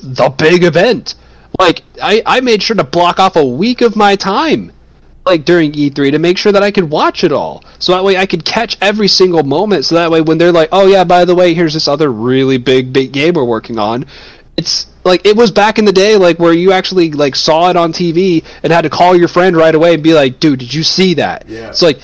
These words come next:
Speaker 1: "Yeah, I saw it." It's like, "I'm watching it right now." And you're like, "Oh my God, can you believe that they just announced this?" Yes, and I'm holding my phone like this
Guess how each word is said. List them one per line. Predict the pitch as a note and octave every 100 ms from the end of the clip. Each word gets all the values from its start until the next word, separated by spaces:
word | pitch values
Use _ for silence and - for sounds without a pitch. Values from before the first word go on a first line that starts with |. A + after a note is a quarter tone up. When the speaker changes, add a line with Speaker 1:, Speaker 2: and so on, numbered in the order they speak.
| -
Speaker 1:
"Yeah, | C#3 F3+ A3+ G#3
I | F3+
saw | F3 - A3 G3+ D3
it." | C#3+
It's | E3+
like, | F#3
"I'm | E3+ F#3+
watching | G3+ F#3 G3+
it | G3
right | G3 G3+ F#3
now." | A3 A3 F3+
And | F#3
you're | G#3
like, | G3 G3+
"Oh | A#3
my | A3 G#3
God, | A3+ G3+
can | A3 G3
you | G#3+
believe | F#3 G3+ G#3+
that | F#3
they | F3+ F3+
just | F3 -
announced | F3 F#3 F#3+ F#3
this?" | E3 A#2+ - - -
Yes, | G3 C#3+
and | - E3+
I'm |
holding | D#3 G3+ F#3+
my | E3+
phone | D3 F#3 F3+
like | E3 D3 C#3
this | D#3+ - - -